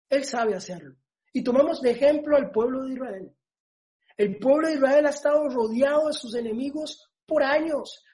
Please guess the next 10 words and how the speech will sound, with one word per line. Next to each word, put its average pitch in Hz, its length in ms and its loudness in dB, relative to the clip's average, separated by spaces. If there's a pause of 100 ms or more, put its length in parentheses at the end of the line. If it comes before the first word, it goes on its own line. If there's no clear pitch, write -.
(140)
Han, 262 320 -2
han 294 320 -2
intentado 277 760 0
destruirlo 302 920 -2 (460)
por 320 180 6
años. 320 680 0 (300)
Y 233 300 -4
Dios 311 600 -4 (180)
ha 233 100 0
mantenido 294 1040 0